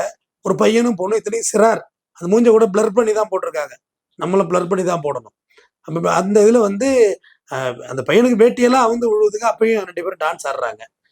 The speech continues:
டான்ஸ் ஆடிட்டு அதுக்கு பிறகு கோயில் நிர்வாகம் என்ன செய்றாங்க, அஹ், பாட்டெல்லாம் வெளியாயிட்டு, அதுக்கு பிறகு கோயில் நிர்வாகம் போயிட்டு புகார் அளிக்கிறாங்க. புகார் பேர்ல சிறார் கொடுத்துட்டு மன்னிப்பு கேட்டு அதை ஒரு வீடியோ போடுறாங்க.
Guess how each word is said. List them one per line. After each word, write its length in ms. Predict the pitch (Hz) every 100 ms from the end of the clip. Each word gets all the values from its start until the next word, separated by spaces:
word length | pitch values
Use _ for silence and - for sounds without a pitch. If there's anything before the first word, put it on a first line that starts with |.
| _ - -
டான்ஸ் 260 | 180 214
ஆடிட்டு 240 | 196 156 269
அதுக்கு 240 | 214 185
பிறகு 160 | 214 214
கோயில் 320 | 196 208 190
நிர்வாகம் 340 | 175 170 160
என்ன 100 | 156
செய்றாங்க, 340 | 160 151 151 190 247 _ _ _ -
அஹ், 420 | 165 160 147 139 -
பாட்டெல்லாம் 400 | 180 202 247 240
வெளியாயிட்டு, 380 | 233 226 175 - _ _ _
அதுக்கு 240 | - 185 196
பிறகு 180 | 208 185
கோயில் 240 | 208 196
நிர்வாகம் 300 | 175 165 151
போயிட்டு 260 | 156 165 247 240 160 -
புகார் 300 | 180 202 175
அளிக்கிறாங்க. 380 | 147 143 135 - _ _ _ _
புகார் 300 | 190 202 190
பேர்ல 240 | 185 202 220
சிறார் 340 | - 202 208
கொடுத்துட்டு 300 | 180 160 165
மன்னிப்பு 440 | 208 180 208 185 180
கேட்டு 200 | 156 -
அதை 100 | 180
ஒரு 140 | 160
வீடியோ 220 | 156 175 156
போடுறாங்க. 400 | 135 131 123